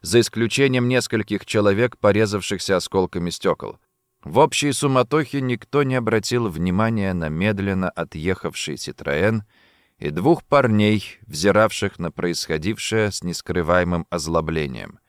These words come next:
К месту происшествия уже спешили полицейские автомобили, чьи включённые сирены оглашали городские улицы Ла-Паса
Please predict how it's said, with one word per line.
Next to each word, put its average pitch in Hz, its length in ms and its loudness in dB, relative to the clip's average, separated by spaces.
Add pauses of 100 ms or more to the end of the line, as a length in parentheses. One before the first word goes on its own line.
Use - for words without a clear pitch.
(640)
К - 60 -16
месту 120 380 2
происшествия 120 800 4
уже 113 280 2
спешили 117 580 0
полицейские 101 760 0
автомобили, 98 880 0
чьи 117 280 -2
включённые 135 840 2
сирены 131 460 4
оглашали 120 800 4
городские 107 760 2
улицы 98 480 0
Ла-Паса 92 680 2